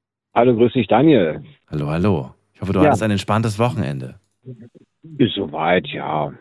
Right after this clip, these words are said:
Speaker 1: Alles easy.
Speaker 2: Alles easy, sehr gut. Ja, Micha, erzähl, was, äh, woher weißt du, was gut für dich ist? Oder weißt du das eigentlich immer?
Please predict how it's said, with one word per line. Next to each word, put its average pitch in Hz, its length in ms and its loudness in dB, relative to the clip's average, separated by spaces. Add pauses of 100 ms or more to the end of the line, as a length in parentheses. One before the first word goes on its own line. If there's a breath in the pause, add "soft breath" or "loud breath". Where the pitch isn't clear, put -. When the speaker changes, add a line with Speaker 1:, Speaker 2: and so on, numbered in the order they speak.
(140)
Speaker 1:
Alles 95 260 0
easy. 92 340 0 (320)
Speaker 2:
Alles 82 300 -10
easy, 71 260 -12
sehr 73 200 -12
gut. 65 260 -14 (760 loud breath)
Ja, 247 120 2
Micha, 151 200 0
erzähl, 101 680 -2 (120)
was, - 460 -4
äh, 113 180 -2
woher 123 280 0
weißt 107 320 -2
du, 123 240 -2
was 95 260 -4
gut 98 180 -6
für - 120 -8
dich 71 200 -12
ist? - 400 -18
Oder 92 200 -6
weißt 127 260 -2
du 92 60 -6
das 80 140 -10
eigentlich 76 380 -14
immer? 69 240 -18